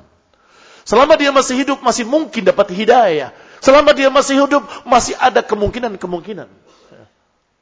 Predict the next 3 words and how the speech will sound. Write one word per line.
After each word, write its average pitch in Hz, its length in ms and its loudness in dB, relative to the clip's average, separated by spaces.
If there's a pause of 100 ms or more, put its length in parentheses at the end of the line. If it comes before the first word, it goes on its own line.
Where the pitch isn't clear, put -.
(140)
Barakallahu 143 720 -4
fiikum. - 400 -20 (2750)
Sehingga 196 960 -8